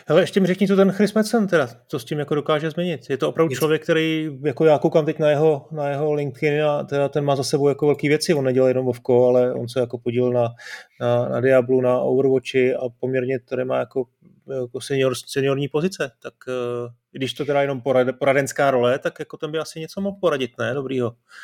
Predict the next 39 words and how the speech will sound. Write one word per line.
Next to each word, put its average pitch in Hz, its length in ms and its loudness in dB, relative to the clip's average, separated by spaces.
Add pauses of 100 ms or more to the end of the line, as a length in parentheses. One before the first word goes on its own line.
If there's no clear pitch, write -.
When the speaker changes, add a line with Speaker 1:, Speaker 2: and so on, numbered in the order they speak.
(580)
Speaker 2:
Hele, 123 160 -2
Speaker 1:
Když 139 120 2
Speaker 2:
je 127 40 -2
Speaker 1:
si - 40 -2
Speaker 2:
to 131 60 2
Speaker 1:
ho 127 60 4
budou 123 180 4
Speaker 2:
takový 135 140 0
Speaker 1:
poslouchat. 131 360 0 (520)
Speaker 2:
Právě, 139 360 0
no, 107 160 -6
jestli 117 240 -8
ho 120 80 -4
budou 123 200 -4
poslouchat, - 580 -10
jo. 117 260 -8 (120)
Oni 120 140 -10
prostě, 131 760 -4 (1900)
on 156 140 0
jim 196 200 2
určitě 156 720 2 (200)
Speaker 1:
No, 143 60 -12
tak 175 140 0
minimálně 233 300 2
měl 226 120 2
nějakou 220 260 4
motivaci, 175 480 2
proč 151 220 -4
tam 170 120 -4
takového 160 240 0
člověka 151 380 -2
jako 151 180 -4
vlastně 147 240 -4
po 135 120 -8
šesti 143 300 -6
letech, 147 400 -2
kdy, 147 140 -6 (120)
kdy 147 120 -6
odešel, 127 600 -4